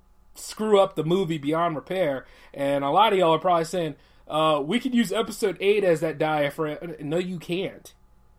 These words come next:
Episode eight is out on video now. We got what we got.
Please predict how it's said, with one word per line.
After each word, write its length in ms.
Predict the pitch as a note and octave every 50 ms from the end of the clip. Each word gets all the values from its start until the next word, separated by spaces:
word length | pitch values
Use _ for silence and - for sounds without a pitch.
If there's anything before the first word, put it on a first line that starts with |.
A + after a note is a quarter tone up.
| - _ _ _ _ _ _ _ _ _ -
Episode 360 | - B3 D#4+ - G4 C#4+ B3+
eight 160 | C4 C#4+ C4
is 120 | G#3+ F3 G3+
out 160 | G#3 G3+ F#3+
on 200 | G3 F#3 F3 E3
video 320 | F#3 F#3+ F#3+ D#3+ C#3+ C3
now. 340 | C3 - - - - - - _ -
We 140 | D#3+ B3+
got 240 | C#4 F4 D4 A#3+ A#3
what 80 | A3 A3
we 100 | A3 G#3
got. 420 | F3+ G3 G3+ E3+ C3 - - -